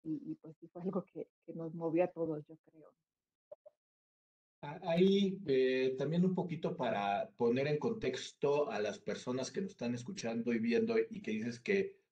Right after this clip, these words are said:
Speaker 2: posiblemente, eh, por la edad que muchos de, de las personas que nos puedan estar viendo no les tocó ver este impacto,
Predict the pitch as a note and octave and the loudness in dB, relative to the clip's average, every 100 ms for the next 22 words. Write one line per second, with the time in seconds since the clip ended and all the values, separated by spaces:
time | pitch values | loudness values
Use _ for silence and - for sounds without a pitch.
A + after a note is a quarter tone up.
0 | _ - - C3 C3 B2+ B2+ B2 B2+ B2+ | _ 0 4 4 6 6 4 4 4 4
1 | - G2+ G2 G2 - _ A2 G#2+ G#2+ G#2 | 2 2 2 0 -4 _ 2 4 4 2
2 | G#2 A2 A2+ A#2 B2 B2+ - _ _ _ | 0 0 0 0 0 -2 -6 _ _ _
3 | _ - A2 G#2+ G#2 G#2 - A#2 B2 B2 | _ -4 2 4 4 4 2 -4 -4 0
4 | B2+ - G#2 G2 G2 F#2 G2 - - A#2+ | 0 2 2 2 2 0 0 -2 -4 -4
5 | A#2+ - G2 - A2+ A2 A#2+ A2+ A2 A2 | -4 -4 -4 0 2 2 0 2 2 0
6 | - G#2+ A#2+ B2 B2 - G2+ - A#2 A2 | -4 -2 2 2 0 -2 -2 2 2 4
7 | A2 A#2 - A2 - A2+ G#2+ G#2+ A2 - | 2 2 0 -2 -2 -4 -2 0 -2 -2
8 | - F3+ - | 0 0 -2